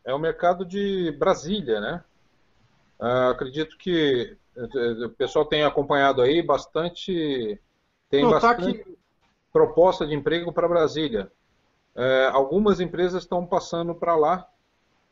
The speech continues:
Speaker 1: porque parece que existe uma,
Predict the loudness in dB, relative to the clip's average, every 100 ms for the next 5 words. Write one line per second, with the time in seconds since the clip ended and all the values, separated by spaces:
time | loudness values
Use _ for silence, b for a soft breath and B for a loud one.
0 | _ _ _ -4 -4 -6 0 4 4 6
1 | 4 2 -8 -12 -12 -8 -4 -2 -2 -4
2 | -8 -8 -10 -18 -8 -6 -6 -4 -4 0
3 | 0 0 0 0 0 -2 -6